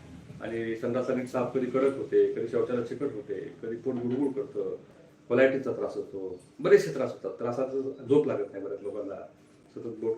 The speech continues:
गुडगुड असल्यामुळं. तर एक झोपेचं नियोजन सांगतो, एक नीट आपण काळजीपूर्वक पहा. झोपेचं नियोजन कशा पद्धतीने करायचं अशा लोकांनी? तुम्ही रात्री,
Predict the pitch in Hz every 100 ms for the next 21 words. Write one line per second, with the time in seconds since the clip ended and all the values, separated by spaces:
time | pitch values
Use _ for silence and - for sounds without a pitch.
0 | - 117 110 107 101 - 95 90 - -
1 | - - - - - 160 175 139 143 170
2 | 170 165 160 160 156 131 113 120 - -
3 | - - - - 143 147 147 135 139 -
4 | 120 120 131 123 107 95 - - - -
5 | - 143 175 175 170 170 170 160 165 151
6 | 147 147 135 120 117 117 131 117 - -
7 | 98 98 - - - - - - - -
8 | - - - 135 156 - 139 147